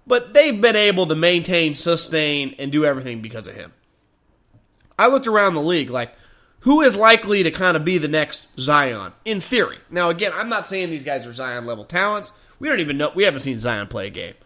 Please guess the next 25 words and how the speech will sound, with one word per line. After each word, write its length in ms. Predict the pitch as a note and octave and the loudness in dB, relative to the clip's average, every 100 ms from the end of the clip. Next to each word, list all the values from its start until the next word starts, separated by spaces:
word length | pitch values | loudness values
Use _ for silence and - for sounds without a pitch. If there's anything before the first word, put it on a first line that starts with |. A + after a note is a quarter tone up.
| _ - | _ -2
But 240 | A3+ G3+ - | 2 2 2
I'm 160 | F#3+ F#3 | 0 0
assuming 460 | - G#3+ F#3+ D#3 | -2 -4 -4 -4
he's 180 | C#3+ D#3 | -4 -2
gonna 160 | D#3 C3+ | -2 -2
be 160 | C3 | -4
a 40 | A2+ | -6
great 560 | A#2 B2+ C3+ D3+ D3 B2+ | -10 -6 2 2 2 -4
N 160 | B2+ | -6
B 100 | B2 | -6
A 100 | A2+ | -6
player. 380 | A2+ A#2 G#2+ G2+ - - - - - - _ | -6 -6 -6 -10 -12 -12 -12 -12 -12 -14 _
Health, 380 | - C3+ B2+ - | 0 0 0 -6
as 100 | B2+ | -6
long 160 | C3+ C#3 | -4 -4
as 60 | |
he 80 | C3+ | -4
stays 200 | C#3 C3 | -6 -4
healthy, 260 | C3 A#2+ A2+ | -4 -4 -4
I 100 | B2 | -6
think 100 | A#2 | -8
he's 140 | G2+ | -10
gonna 80 | G#2+ | -12
be 140 | G2 | -12
elite. 360 | F2+ F2 B1+ | -14 -18 -20